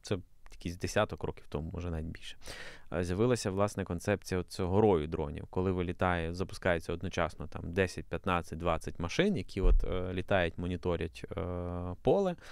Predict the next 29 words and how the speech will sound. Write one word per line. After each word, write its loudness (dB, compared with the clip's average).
визначають, 2
оператор 0
бачить, -2
е, -4
ціль, 0
визначає, 0
скільки -2
там -4
одиниць -2
летить -4
на 0
ураження -2
і -2
тому 0
подібне. -4
Та? 0
Е, 4
зараз, 4
коли, 0
якщо -2
подивитися -2
якісь -6
великі 2
там -2
західні 0
або -2
китайські 0
цивільні 6
святкування 2